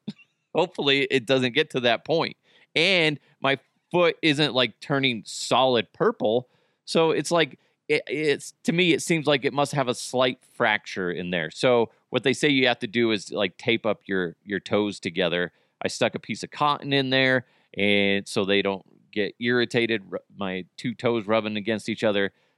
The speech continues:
Long and short of it, now I walk even funnier <laughs> because I have my,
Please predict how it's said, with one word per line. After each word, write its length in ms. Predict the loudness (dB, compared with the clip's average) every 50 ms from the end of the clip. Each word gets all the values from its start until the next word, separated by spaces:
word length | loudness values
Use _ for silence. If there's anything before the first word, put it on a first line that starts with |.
| _ _
Long 220 | -2 0 0 0 0
and 80 | -2
short 300 | -2 0 0 0 2 2
of 60 | 2 0
it, 100 | 0 0
now 540 | 0 0 2 2 2 2 2 2 0 -2 _ _ _ -4
I 220 | -2 0 0 0
walk 480 | 0 -2 -2 0 2 2 2 2 0 -4
even 300 | -6 -4 -4 -6 -6 -8 _ -2
funnier 640 | 0 0 2 2 2 2 2 2 2 0 0 _ _ _ _ -16 -16
<laughs> 340 | -16 _ -18 -18 _ -6 -4
because 380 | -4 -2 0 0 0 2 2 2
I 100 | 2 2
have 160 | 2 0 0
my, 260 | 0 2 2 2 0